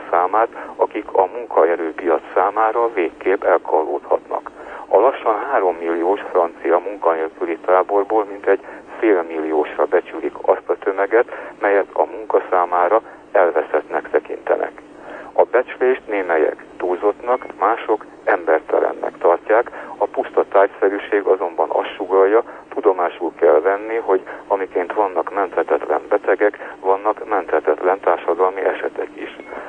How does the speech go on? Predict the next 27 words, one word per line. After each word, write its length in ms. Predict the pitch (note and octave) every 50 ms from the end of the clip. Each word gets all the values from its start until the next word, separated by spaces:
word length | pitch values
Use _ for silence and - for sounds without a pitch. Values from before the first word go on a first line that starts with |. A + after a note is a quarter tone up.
| -
Az 200 | - - F2+ -
elemi 420 | - A2 G#2+ G2+ F#2 E2+ - E2 - -
tisztesség, 800 | - - - - - - F2 - - - - G#2 G#2+ A#2 - - - - - - -
meg 160 | G2 F#2 -
az 100 | - F2+ -
össztársadalmi 880 | - F#2+ F2 - - - F2 E2 D#2+ - - E2+ D#2+ F2 E2 D#2+ D#2+ D#2+ -
érdek 420 | - - F#2 G2 - - A2 A2+ - -
természetesen 800 | - G#2 F2+ F2+ F2+ F2 - F#2+ - - - - - - F2 F2+
azt 260 | - - F#2+ F#2 -
diktálja, 560 | - G#2 G2 - - - G#2+ G#2 G#2 G#2+ A#2+ B2 - - - - -
hogy 280 | - - A2+ G2 - -
velük 400 | - G2+ G#2 G2 F2 E2+ D#2 - - -
szemben 380 | G#2+ A2 A2+ A2+ A2+ A2+ A2+ - - - -
az 160 | - A#2 A2+ F#2+
a 80 | - D#2+
magatartás 800 | F2 F#2+ - E2+ D#2 - - D#2+ D#2 - - D2+ D2 - - - -
tanácsos, 500 | - G#2 G#2+ A2 A2 G#2+ - - A#2 A2 - - - - -
amelyiket 540 | A2 G#2+ G#2+ G#2+ G#2 G#2+ G#2 - A2 A2 - -
az 160 | - - A2+ A2 -
orvos 460 | - - G#2+ F2 D#2 D#2 - D#2 D#2 - -
tanúsít 480 | F2+ F2+ F#2 F#2 E2+ - - G#2 - - - -
menthetetlen 680 | G2+ F#2+ F2+ - - F2 D#2+ - F2 F2+ - - F#2 F#2
betegével 720 | F2 F2 E2 - - D2+ D2+ D2 D2 D2+ D2+ D2+ D2 C#2+ - -
szemben, 400 | A2+ G#2+ G2+ F#2 F#2+ F2+ F2 - - - - - - - - -
foglalkozik 640 | - - D#2+ E2 E2 D#2 D2+ - - D#2+ D2+ D2+ -
vele 280 | - E2+ E2+ E2 D#2+ D2+
tovább. 380 | - - D2 C#2 D#2 C2+ -